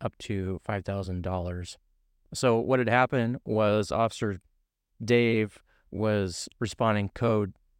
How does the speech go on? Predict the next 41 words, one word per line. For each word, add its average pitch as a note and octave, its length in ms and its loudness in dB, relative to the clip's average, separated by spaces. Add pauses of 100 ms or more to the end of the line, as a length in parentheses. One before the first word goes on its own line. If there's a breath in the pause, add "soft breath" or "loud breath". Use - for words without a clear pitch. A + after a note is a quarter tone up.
(120)
in G2 160 -2
regards G#2 500 -2
to, G2 560 -2
uh, G2 120 -6
Seattle G2+ 360 0
Fire G#2+ 500 2 (480 soft breath)
asking G2+ 280 -4
for G2+ 180 0
a F#2+ 60 0
priority A2 440 0
one G#2+ 400 0
assistance, - 800 -6 (680)
uh, F2+ 220 -8
from F#2 460 -2
Seattle F#2 300 0
P G#2 180 -2
D. F#2 260 0 (500 soft breath)
I G#2+ 120 2
don't G#2 180 0
know G#2 160 0
their G2 180 0
priority G2 420 0
structure, G2+ 420 -4
so G2 120 -2
I F#2+ 40 0
don't F2+ 100 -4
know F#2+ 120 -4
if F2+ 80 -10
that E2 160 -4
was F2 220 -6
the F2+ 300 -4 (840)
most A2 320 -4
urgent G#2+ 400 -4
of A2+ 140 -4
their G#2+ 180 -2
priority G#2+ 600 -2 (440)
tier. A#2+ 360 -2 (680 soft breath)
But A2 240 2
at A#2+ 140 0
any B2 180 2
rate, G#2+ 280 0